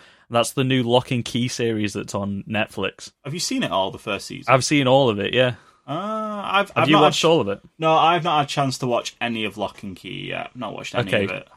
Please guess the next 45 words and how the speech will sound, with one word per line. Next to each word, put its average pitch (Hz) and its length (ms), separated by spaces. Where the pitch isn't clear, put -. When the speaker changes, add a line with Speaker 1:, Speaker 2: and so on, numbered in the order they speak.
Speaker 1:
So 135 200
this 147 200
is 165 80
something 160 280
that 135 160
I 131 320
suggested 123 520
a 123 40
while 120 220
ago. 127 140
Maybe 123 320
we 123 120
did 120 220
an 120 120
episode 135 380
on 139 120
because 127 260
I 127 80
just 131 220
kinda 165 300
wanted 151 320
to 156 80
talk 139 380
about 143 280
it 127 80
a 120 60
little 117 320
bit 143 240
because 127 180
I 127 40
don't 139 200
think 147 180
people 131 460
are 113 160
watching 143 520
it 147 200
or 135 360
not 131 320
talking 131 380
about 131 220
it 127 100
enough. 127 300
I 139 100
think 185 240
it's 180 180